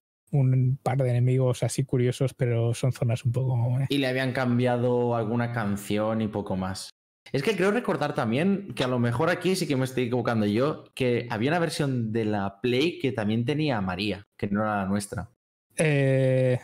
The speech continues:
Speaker 2: Puede
Speaker 1: hay
Speaker 2: ser
Speaker 1: una
Speaker 2: que
Speaker 1: versión
Speaker 2: luego la sacaron.
Speaker 1: uno punto uno. Y
Speaker 2: Es que me suena mucho.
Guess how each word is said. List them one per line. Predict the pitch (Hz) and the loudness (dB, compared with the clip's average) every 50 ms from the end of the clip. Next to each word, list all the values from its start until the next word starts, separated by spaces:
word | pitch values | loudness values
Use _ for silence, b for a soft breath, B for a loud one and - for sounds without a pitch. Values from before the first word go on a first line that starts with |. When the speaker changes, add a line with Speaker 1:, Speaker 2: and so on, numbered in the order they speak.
| - - | -4 -2
Speaker 2:
Puede | - 127 143 180 | 0 2 2 4
Speaker 1:
hay | 151 156 | 4 4
Speaker 2:
ser | 190 214 | 4 4
Speaker 1:
una | 190 | 4
Speaker 2:
que | 170 | 4
Speaker 1:
versión | 165 143 127 170 175 | 2 2 2 2 2
Speaker 2:
luego | 175 180 175 | 4 4 2
la | 156 | 2
sacaron. | - 160 156 156 | 2 2 2 2
Speaker 1:
uno | 147 | 4
punto | - 139 127 | 4 4 4
uno. | 123 135 143 135 123 117 123 - - - _ _ _ - - _ _ _ _ _ - - _ - | 4 4 4 4 4 2 0 -2 -6 -14 _ _ _ -20 -20 _ _ _ _ _ -20 -20 _ 0
Y | - 147 139 135 131 131 131 127 123 | 2 2 4 4 4 4 4 4 2
Speaker 2:
Es | 131 | 0
que | - - | 0 0
me | 151 143 135 | 0 0 0
suena | - 147 151 | 0 0 0
mucho. | 143 123 123 123 120 - - 107 92 104 - - | 2 2 2 0 0 -2 -4 -4 -4 -6 -10 -16